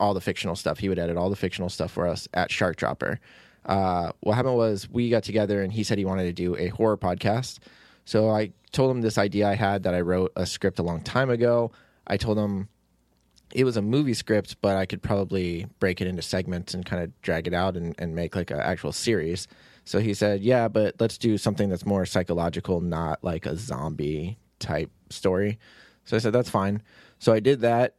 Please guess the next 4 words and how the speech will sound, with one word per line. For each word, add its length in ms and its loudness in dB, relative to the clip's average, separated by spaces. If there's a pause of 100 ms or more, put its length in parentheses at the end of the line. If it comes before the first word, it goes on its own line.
(200)
and 680 2 (1300)
Jonathan 360 2
liked 300 0
it. 180 2